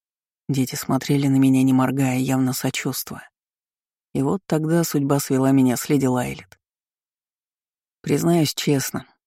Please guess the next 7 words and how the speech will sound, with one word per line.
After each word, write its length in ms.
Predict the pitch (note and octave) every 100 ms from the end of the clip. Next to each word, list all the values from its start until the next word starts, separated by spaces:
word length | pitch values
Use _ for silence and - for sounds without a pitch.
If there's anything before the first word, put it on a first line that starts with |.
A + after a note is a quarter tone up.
| _ _
хитро 320 | - C3+ - C3
сощурился 720 | - C#3+ - C3+ B2+ - C3
я, 240 | B2 - _ _ _ -
придвигаясь 600 | D#3 C#3 C#3 C#3+ C3+ C3
к 60 | C3+
детям 360 | C3+ B2+ B2+
ближе. 360 | C3 - -